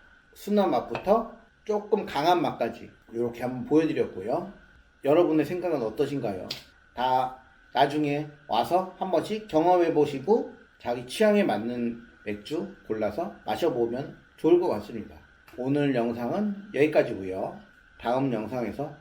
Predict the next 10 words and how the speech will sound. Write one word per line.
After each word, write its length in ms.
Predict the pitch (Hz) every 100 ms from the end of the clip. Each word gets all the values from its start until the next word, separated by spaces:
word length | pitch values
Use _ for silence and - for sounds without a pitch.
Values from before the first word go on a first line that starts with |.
| -
더 280 | 135 151 160
좋은 360 | 143 147 175 170
컨텐츠, 760 | 175 185 135 - 165 202 - - _
더 300 | 135 151 170
좋은 300 | 107 127 139
정보 420 | 113 87 90 143 98
알려드리도록 800 | 104 123 113 113 117 101 95
할게요. 440 | 151 151 92 - 131 - - _ _ _ _ - - - -
오늘은 540 | 104 104 104 104 - -
여기까지. 520 | 104 104 95 - 135